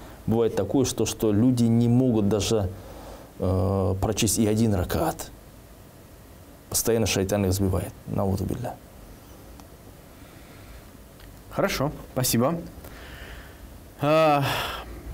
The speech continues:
Speaker 2: еще один интересный вопрос, связанный с намазом. Что делать человеку с богатой фантазией? Конкретизирую.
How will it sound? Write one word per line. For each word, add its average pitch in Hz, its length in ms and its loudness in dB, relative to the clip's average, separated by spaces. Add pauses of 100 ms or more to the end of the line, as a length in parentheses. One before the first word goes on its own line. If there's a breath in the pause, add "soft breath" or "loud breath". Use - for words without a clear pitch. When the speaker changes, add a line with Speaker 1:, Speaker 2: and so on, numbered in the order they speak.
(640 loud breath)
Speaker 2:
еще 131 260 4
один 131 160 4
интересный 123 400 2
вопрос, 151 320 0
связанный 110 400 2
с 104 120 -2
намазом. 147 400 2 (1600 loud breath)
Что - 220 0
делать 156 320 6
человеку 165 380 4
с 120 60 2
богатой 117 400 2
фантазией? 113 540 -2 (360)
Конкретизирую. 117 800 2